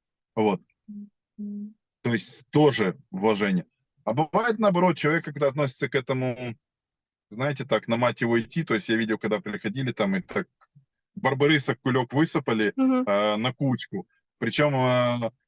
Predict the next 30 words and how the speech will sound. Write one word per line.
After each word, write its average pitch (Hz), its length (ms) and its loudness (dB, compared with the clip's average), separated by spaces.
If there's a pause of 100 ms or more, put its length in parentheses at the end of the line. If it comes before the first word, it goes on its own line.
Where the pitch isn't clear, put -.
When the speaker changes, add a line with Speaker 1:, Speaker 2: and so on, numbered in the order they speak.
(160)
Speaker 1:
социально 156 640 -2
понимаешь, 131 520 -2
что 123 120 -8
человек, 139 340 -4
в - 60 -20
принципе, 131 380 -6
мог, 127 180 -2 (120)
ну, 117 580 -10 (100)
может, 120 340 -2
фабрику 131 440 2
Роше 127 280 2
нет, 185 280 2
но 131 140 -2
маленький 143 400 0
магазин 135 400 0
точно 113 320 -2
мог 95 220 -2
бы 92 100 0
открыть. 87 360 -6 (640)
Вот. 98 220 -2
Ну, 147 260 2
он 170 120 6
пришёл, 127 340 4
взял 120 400 2
барбариски 117 720 0
и 117 200 2
рачки, 107 400 -2
как 92 160 -12
щас 92 260 -2
помню. 82 300 -8